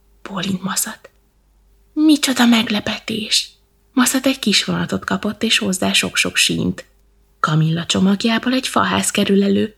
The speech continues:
kis bútorokkal és egy nyuszi családdal. "Neked is van ám egy ajándékom, Hóc-Hóc", húz elő egy apró csomagot Maszat. "Egy kis kabát és egy sál van benne." "Többet nem fogsz fázni a hidegben", magyarázza Maszat.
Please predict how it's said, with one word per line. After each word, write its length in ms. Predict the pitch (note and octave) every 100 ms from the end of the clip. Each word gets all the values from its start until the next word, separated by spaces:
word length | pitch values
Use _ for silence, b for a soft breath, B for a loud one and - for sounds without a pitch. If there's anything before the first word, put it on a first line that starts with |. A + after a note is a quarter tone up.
| -
kis 240 | - A#3
bútorokkal 640 | - F#3 F3+ F3 F#3 -
és 180 | - -
egy 120 | C4+
nyuszi 300 | B3 A#3 F#3+
családdal. 800 | F#3+ F3+ E3+ G3 G3+ - G3+ G#3 - _ _ _ _ _ _
"Neked 360 | E3+ E3+ C#4+ A3+
is 160 | F#3
van 160 | - F2+
ám 160 | F2
egy 160 | F2+ E2+
ajándékom, 600 | F2+ F2+ E3+ E3+ F#3 F3
Hóc-Hóc", 720 | F3 G3+ D4 - - - - - _ _ _
húz 240 | E3+ D#3+
elő 220 | E3 E3 D#3
egy 160 | E3
apró 320 | F#3 - A3
csomagot 500 | G#3+ G#3+ G3 G3+ G3
Maszat. 360 | - - - A#3+ _ _ _ _ _
"Egy 160 | D#4+ D#4
kis 280 | - A#3 -
kabát 400 | F#3+ F3 E3+ F#3+
és 180 | F#3+
egy 120 | F#3+ -
sál 340 | - F3 D#3+
van 240 | E3 -
benne." 420 | - - - - - _ _ _ _ _ _
"Többet 360 | - E3 D#3 -
nem 180 | D#3+
fogsz 300 | D3+ - D#3
fázni 360 | - - F3+ F#3
a 40 |
hidegben", 720 | F#3+ G3+ - - - G3+ G#3 - _ _ -
magyarázza 600 | - - G3 G3 - F3
Maszat. 500 | E3+ - G3+ -